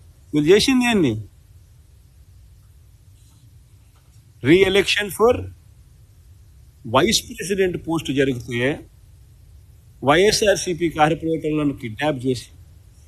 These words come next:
బెదిరించి, ప్రలోభాలు పెట్టి, చివరికి వాళ్ళు బెదిరి-, బె-, బె-, బె-,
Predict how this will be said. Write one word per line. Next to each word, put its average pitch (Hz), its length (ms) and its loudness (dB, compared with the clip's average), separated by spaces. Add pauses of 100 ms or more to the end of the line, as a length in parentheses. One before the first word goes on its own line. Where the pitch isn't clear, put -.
(520)
బెదిరించి, 131 800 2 (1120)
ప్రలోభాలు 170 520 4
పెట్టి, 156 420 2 (1400)
చివరికి 175 420 2
వాళ్ళు 170 220 0
బెదిరి-, 147 360 0
బె-, 147 120 -6
బె-, 135 160 -10
బె-, - 260 -16